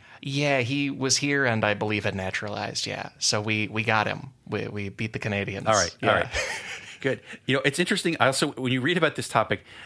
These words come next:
Speaker 2: there is an in-, a somewhat interesting back alley of American cheese prior to James L. Kraft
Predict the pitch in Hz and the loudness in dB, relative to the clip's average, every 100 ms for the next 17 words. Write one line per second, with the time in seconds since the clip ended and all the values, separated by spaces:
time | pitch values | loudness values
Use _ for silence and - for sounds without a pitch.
0 | - 107 117 123 123 110 175 - - 123 | -8 2 4 4 2 -2 -2 -6 -4 -4
1 | - 113 98 - - - 143 139 123 107 | -2 -6 -4 -4 -2 0 2 2 2 0
2 | - 104 - 104 92 92 - - - - | 0 -2 0 -4 -2 -6 -10 -20 -20 -20
3 | - - 113 107 - 107 110 98 104 98 | -20 0 2 2 2 2 4 2 0 0
4 | 92 87 - - 107 127 139 143 123 - | 0 -2 -10 -2 2 4 4 2 0 0
5 | 123 110 98 - - 113 113 127 120 - | 0 -2 -4 -12 0 4 6 4 2 -2
6 | 110 95 95 92 87 - 87 85 | -4 -2 -2 -2 -2 0 0 0